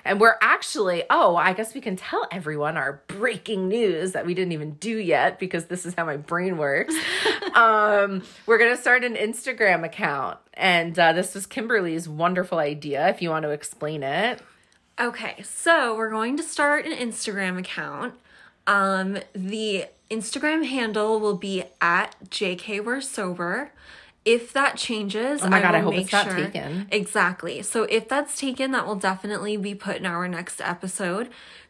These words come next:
Speaker 2: But we will make an Instagram, and we would love for you guys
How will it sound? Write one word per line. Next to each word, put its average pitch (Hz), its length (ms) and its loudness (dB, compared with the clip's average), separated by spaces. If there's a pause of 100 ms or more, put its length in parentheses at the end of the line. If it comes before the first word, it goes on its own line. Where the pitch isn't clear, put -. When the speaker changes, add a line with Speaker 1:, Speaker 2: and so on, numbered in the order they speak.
(120)
Speaker 2:
But 196 400 2 (480)
we 220 280 -4
will 214 260 0
make 208 240 -2
an 302 80 -2
Instagram, 190 800 -4
and 202 100 -6
we 208 100 -4
would 196 160 -2
love 202 640 -2
for - 180 -6
you 202 180 -6
guys 170 540 -4